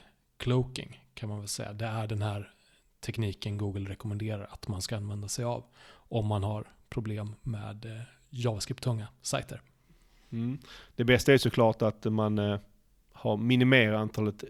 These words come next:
Speaker 2: eller andelen JavaScript, men om man tittar på trenden just nu så är det väl inte det som händer, utan det är snarare att man maximerar andelen JavaScript på alla
Speaker 1: Mm.
Speaker 2: nya sajter. Så därför får man ju använda den här lösningen som då är,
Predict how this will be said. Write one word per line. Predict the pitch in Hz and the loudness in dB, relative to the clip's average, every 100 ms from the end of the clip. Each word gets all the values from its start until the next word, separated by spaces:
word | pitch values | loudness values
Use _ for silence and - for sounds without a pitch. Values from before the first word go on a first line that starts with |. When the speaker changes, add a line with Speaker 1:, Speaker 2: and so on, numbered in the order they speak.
| - - | -14 -8
Speaker 2:
eller | 123 123 | -2 0
andelen | 120 135 131 110 | 4 6 6 6
JavaScript, | 120 143 110 - 104 - | 6 6 4 0 -4 -2
men | 104 104 - | -4 -6 -10
om | - - 110 | -20 -6 -4
man | 104 | -2
tittar | 120 - | -2 -2
på | 107 | -6
trenden | - - 120 101 98 104 | -2 0 2 0 -2 -2
just | 107 - | -2 0
nu | 113 98 | 0 0
så | 107 | -2
är | 101 | -2
det | 107 | -2
väl | 104 | -4
inte | 104 104 | -6 -6
det | 101 | -4
som | 101 | -2
händer, | 120 95 95 | -2 -4 -8
utan | - 104 | -8 -8
det | |
är | |
snarare | 101 117 104 | -6 -6 -6
att | 98 | -6
man | 101 104 - - | -8 -10 -14 0
maximerar | 135 147 - 135 143 131 101 101 | 4 4 2 0 2 2 0 -2
andelen | 104 104 117 117 | -2 -2 0 0
JavaScript | 104 131 110 - 104 - | 0 0 -2 -6 -10 -6
på | 110 | -4
alla | 104 | -2
Speaker 1:
Mm. | 104 | -4
Speaker 2:
nya | 98 | -6
sajter. | 110 104 - 104 - - | -6 -8 -10 -14 -16 -20
Så | - 117 | -6 0
därför | 117 - | 0 0
får | 107 113 | -4 -2
man | |
ju | 104 | 0
använda | 113 113 98 104 | 0 0 -2 -2
den | 135 | 0
här | 120 | 2
lösningen | 110 - 98 92 | 2 0 -4 -6
som | - 98 | -8 -8
då | 98 | -8
är, | 90 107 | -8 -10